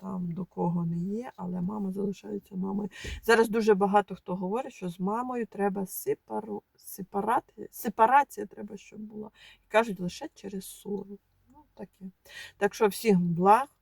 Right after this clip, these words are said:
всім хороших, світлих днів і шукайте життя в собі всередині, тому що воно може обірватися в любу минуту в кожного. Бережіть себе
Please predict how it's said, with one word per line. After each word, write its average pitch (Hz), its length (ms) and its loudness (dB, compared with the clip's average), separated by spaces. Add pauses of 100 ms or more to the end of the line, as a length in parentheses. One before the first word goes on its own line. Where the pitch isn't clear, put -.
(380)
всім 214 520 0 (920)
хороших, 214 600 8
світлих 185 540 -6
днів 190 440 -2 (200)
і 196 100 -2
шукайте 196 600 0
життя 185 440 4
в 202 60 0
собі 175 360 -4
всередині, 175 880 -10
тому 202 280 -6
що 214 180 -4
воно 254 220 2
може 220 280 4
обірватися 196 840 4
в - 80 -10 (320)
любу 269 320 0
минуту 226 480 -2
в 175 60 -10
кожного. 170 600 -6 (680)
Бережіть 233 520 4
себе 233 540 2